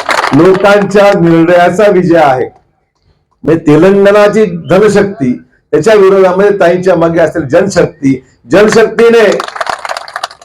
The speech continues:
कोणाचे जुमानलं नाही आणि जनशक्ती आपल्या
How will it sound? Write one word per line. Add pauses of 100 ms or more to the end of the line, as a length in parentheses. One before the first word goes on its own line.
कोणाचे
जुमानलं
नाही (440)
आणि
जनशक्ती
आपल्या